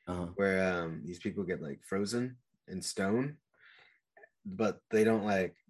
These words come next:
Speaker 2: die if they, um, like, kinda stay awake from, 'cause I've only seen, like, the first few episodes. Um, they, they stay alive as, like, uh, if they could keep their mind awake. So, like, the main character, he was like, "I kept counting."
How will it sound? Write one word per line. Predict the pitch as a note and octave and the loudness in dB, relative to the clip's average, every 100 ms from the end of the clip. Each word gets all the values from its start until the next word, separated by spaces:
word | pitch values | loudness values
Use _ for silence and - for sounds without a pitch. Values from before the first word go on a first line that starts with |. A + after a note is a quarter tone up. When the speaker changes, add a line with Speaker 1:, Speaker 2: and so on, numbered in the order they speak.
| - | -2
Speaker 2:
die | G#2+ A2+ G2 F2 D#2 | 2 4 4 2 -4
if | F#2+ - | -8 -4
they, | G#2 F#2+ | 0 2
um, | F#2+ F2 E2 D#2+ E2 - _ _ - | 4 2 0 -4 -8 -14 _ _ -8
like, | F2+ E2 | -8 -2
kinda | G2+ F#2 | -2 0
stay | - - F#2+ | -2 0 0
awake | E2 E2+ G2 A2 - _ | 0 0 -2 -4 -12 _
from, | A2 G2 | -2 -2
'cause | D#2+ G#2 | -2 2
I've | A2 | 4
only | G#2+ | 4
seen, | - G#2+ | 2 0
like, | F#2 | 0
the | E2 | -6
first | - E2+ - | -12 -12 -4
few | F#2+ | -4
episodes. | - - G#2 - _ - - _ | -4 -4 -6 -8 _ -20 -20 _
Um, | G#2 A2 G2+ E2+ D2 - _ _ _ - | -2 0 0 -4 -8 -16 _ _ _ -18
they, | - G#2 G#2 G#2 G2+ G2+ | -2 0 2 2 0 -2
they | G2+ G2 | -2 -2
stay | - A2+ A2+ G#2+ | 0 4 4 4
alive | F#2 F#2 G2+ A#2 A#2 A#2 | 0 -2 2 2 2 0
as, | G2+ F2 | -2 -6
like, | F#2+ F2+ E2 _ | -6 -6 -8 _
uh, | - F#2 F2+ | -8 -6 -6
if | F2+ | -6
they | F#2+ | -4
could | F2+ F2+ | -6 -8
keep | - G2+ | -10 -8
their | F#2 | -6
mind | F2 F2+ F2 D#2+ | -4 -2 -2 -4
awake. | - - - - | -6 -8 -12 -16
So, | - G2 | -10 -4
like, | F2+ E2+ E2+ | -4 -4 -6
the | F#2 | -4
main | F#2+ F#2+ | -2 -2
character, | F2+ G2+ F#2+ F2 F#2+ | -2 -2 -2 -4 -4
he | F#2 F#2+ | -4 -2
was | F#2 E2+ | -2 -2
like, | E2+ E2+ | -4 -4
"I | F2+ | -6
kept | F2+ G#2+ F#2 - | -4 -4 -6 -6
counting." | G2 F#2 E2 D#2 | -4 -4 -4 -10